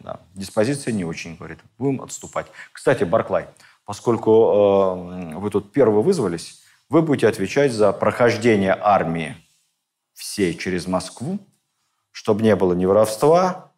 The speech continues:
ни погромов, не дай бог никаких встречных боев с французами, потому что если французы начнут наседать, ну, опасно очень.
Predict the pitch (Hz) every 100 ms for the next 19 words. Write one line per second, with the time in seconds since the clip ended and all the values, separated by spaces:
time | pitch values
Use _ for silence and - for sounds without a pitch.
0 | _ _ _ 104 - 98 87 107 135 156
1 | 160 - - _ _ _ _ - 113 117
2 | 139 110 101 - 101 98 101 - 117 110
3 | - 95 80 98 95 - - 95 - 147
4 | 151 147 135 104 90 - - 92 92 87
5 | 85 87 101 90 98 85 76 - - -
6 | _ _ - - 113 - - -